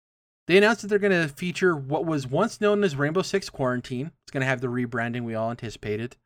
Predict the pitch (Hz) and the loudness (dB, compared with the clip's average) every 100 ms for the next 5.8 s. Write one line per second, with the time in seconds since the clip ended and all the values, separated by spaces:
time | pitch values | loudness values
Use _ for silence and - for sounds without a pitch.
0 | - 101 98 - - 131 - - - _ | -14 -10 -8 -8 -4 -6 -6 -20 -20 _
1 | - - 135 139 139 - 214 - 277 247 | -20 -4 2 4 4 4 2 2 0 0
2 | - 151 151 - 165 156 185 214 147 156 | 0 0 0 -2 -4 0 2 2 2 -4
3 | 156 139 139 131 120 120 - 117 113 113 | -2 0 0 2 0 0 -2 -4 -4 -6
4 | 104 127 - _ _ _ _ _ - 127 | -6 -6 -10 _ _ _ _ _ 0 4
5 | 202 269 247 233 147 139 160 208 | 6 4 2 0 0 2 2 0